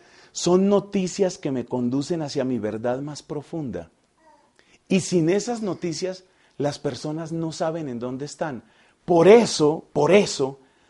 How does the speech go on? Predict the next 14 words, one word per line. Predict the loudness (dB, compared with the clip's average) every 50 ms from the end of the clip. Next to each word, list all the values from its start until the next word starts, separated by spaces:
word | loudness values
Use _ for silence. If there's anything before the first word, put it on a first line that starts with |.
| _ _ _
tantos | 2 4 4 4 2 0 -2 -6 -6 -6 -8
jóvenes | -4 0 0 0 0 -2 -4 -6 -8 -8 -6
buscan | -6 -6 -6 -4 -6 -6 -6 -6
experiencias | -10 -10 -8 -6 -6 -4 -4 -6 -6 -8 -10 -12
extremas. | -12 -14 -10 -6 -6 -4 -4 -4 -6 -8 -12 _ _ _ -20 -20 _
En | -4 -2
el | -2 -2
fondo | -2 -2 -2 -2 -4
están | -4 -4 -6 -6 -6 -4
tratando | -2 -2 -2 -2 -2 -2 -2 -2 -2 -2 -2
de | -2 -2
encontrar | -6 -6 -8 -10 -8 -8 -10 -12 -12 -14
quiénes | -16 -10 -10 -8 -8 -8 -12 -12
son. | -10 -10 -8 -8 -10 -12 -16